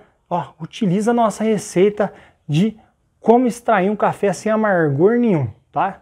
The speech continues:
Tem o vídeo, tem o link desse vídeo na descrição desse vídeo, vou deixar aqui no card também.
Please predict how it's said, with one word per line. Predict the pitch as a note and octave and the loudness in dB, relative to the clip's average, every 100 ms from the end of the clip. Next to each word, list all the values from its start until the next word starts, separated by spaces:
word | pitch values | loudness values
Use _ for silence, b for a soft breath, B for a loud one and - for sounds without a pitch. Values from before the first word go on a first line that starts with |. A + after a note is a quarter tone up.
| - | -8
Tem | E3 | -4
o | |
vídeo, | F#3+ F#3 G#3 G#3+ - b b | 0 2 2 -2 -16 b b
tem | F3+ | 0
o | |
link | F#3+ G3+ G3+ | 2 2 2
desse | F#3+ G3 | 0 0
vídeo | F#3 | 0
na | G3+ | 4
descrição | G3 G3 G3+ - F#3+ | 4 2 -2 -4 -4
desse | - B3 | -2 -2
vídeo, | G3 A3 | 0 0
vou | A#3+ | 0
deixar | A#3+ - | 0 -2
aqui | A3 A#3+ | -6 -4
no | A#3 | -2
card | G3 G3 F#3 | 4 4 4
também. | B3 A#3+ F#3 | 0 2 0